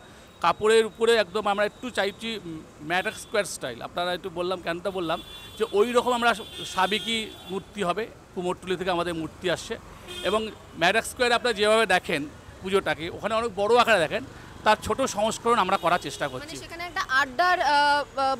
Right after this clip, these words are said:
Speaker 2: ব্যবস্থাও থাকবে আর, মানে আড্ডার একটা
Speaker 1: এক-,
Speaker 2: পরিবেশ থাকবে।
Speaker 1: একদম, তাই জন্য আমি বলছিলাম আপনাকে সাংস্কৃতিক একটা পরিমণ্ডল সৃষ্টি করার চেষ্টা করব। পরিকল্পনা আমরা নিয়েছি, কতটা সা-, সাফল্য লাভ করবো সেটা পরে কথা, কিন্তু এই পরিকল্পনা আমরা নিয়েছি। এখানে একটা সাংস্কৃতিক পরিমণ্ডল এবং আড্ডার স্থান হবে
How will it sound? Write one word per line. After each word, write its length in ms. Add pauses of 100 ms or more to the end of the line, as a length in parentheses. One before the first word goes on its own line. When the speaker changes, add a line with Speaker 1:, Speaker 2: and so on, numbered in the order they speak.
(100)
Speaker 2:
ব্যবস্থাও 440
থাকবে 340
আর, 80
মানে 120
আড্ডার 340
একটা 160
Speaker 1:
এক-, 60
Speaker 2:
পরিবেশ 440
থাকবে। 320
Speaker 1:
একদম, 360
তাই 140
জন্য 120
আমি 100
বলছিলাম 280
আপনাকে 300
সাংস্কৃতিক 480
একটা 120
পরিমণ্ডল 440
সৃষ্টি 300
করার 120
চেষ্টা 300
করব। 300 (540)
পরিকল্পনা 460
আমরা 140
নিয়েছি, 440
কতটা 260
সা-, 220 (180)
সাফল্য 360
লাভ 180
করবো 140
সেটা 160
পরে 280
কথা, 180
কিন্তু 260
এই 200
পরিকল্পনা 420
আমরা 120
নিয়েছি। 360 (300)
এখানে 200
একটা 120
সাংস্কৃতিক 600
পরিমণ্ডল 440
এবং 120
আড্ডার 420
স্থান 320
হবে 220